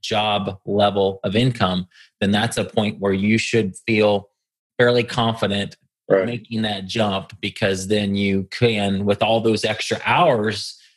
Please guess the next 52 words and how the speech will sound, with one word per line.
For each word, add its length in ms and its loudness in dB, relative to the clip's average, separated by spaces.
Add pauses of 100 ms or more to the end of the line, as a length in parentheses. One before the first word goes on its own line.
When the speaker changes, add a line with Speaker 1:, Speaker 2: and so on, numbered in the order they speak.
(140)
Speaker 1:
you're 140 2
gonna 160 2
be 120 2
able 120 4
to 60 2
make 280 0
up 200 0
that 200 -4
difference 680 -6 (400)
very 120 2
Speaker 2:
Exactly. 400 2
Speaker 1:
easily. 240 -14 (180)
Speaker 2:
Yep. 220 4 (400)
Speaker 1:
That's 180 -4
awesome. 300 0
Where 160 4
were 80 4
you 160 0
guys 280 0
at? 140 2
I 40 -2
mean, 220 -2
you, 120 -4 (100)
we 80 0
don't 100 2
have 100 -2
to 80 -12
tell 120 0
me 140 2
numbers 440 2
or 280 0
income 420 0
or 80 4
whatever, 400 4
but 120 -2
as 100 -4
far 160 2
as 80 -2
percentage, 760 -6 (440)
were 160 2
you 500 2
close 260 0
to 60 -6
that 180 2
fifty 280 -4
percent 380 -4
mark 440 2
or 420 0 (200)
where? 320 -2 (500)
Speaker 2:
Yeah, 160 6
I 40 4
think 280 -4